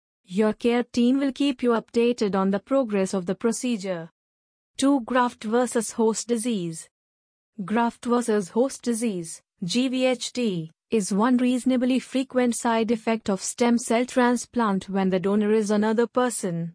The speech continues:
whether a relative or a stranger. This could happen up to six months following the transplant.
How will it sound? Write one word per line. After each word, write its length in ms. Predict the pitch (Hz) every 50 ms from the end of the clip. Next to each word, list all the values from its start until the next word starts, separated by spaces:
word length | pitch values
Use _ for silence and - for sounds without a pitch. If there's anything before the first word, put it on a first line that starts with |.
| _ _ _
whether 400 | - 185 202 226 247 226 262 254
a 60 | 247
relative 440 | 247 254 262 240 214 - 233 202 180
or 200 | 202 214 214 214
a 80 | 226 220
stranger. 720 | - - - 247 262 262 240 220 180 190 180 165 165 170 - _ _ _ _ _ _ _
This 240 | 175 196 277 269 -
could 220 | - - 277 240 240
happen 400 | 220 240 262 262 - 254 226 208
up 180 | 196 190 - -
to 100 | 214 190
six 360 | - - 269 262 - - -
months 300 | 226 220 220 220 214 -
following 480 | - - 226 226 233 240 240 247 247 233
the 100 | 240 226
transplant. 1000 | - - - 220 220 220 208 - - - 226 202 185 175 170 170 170 170 -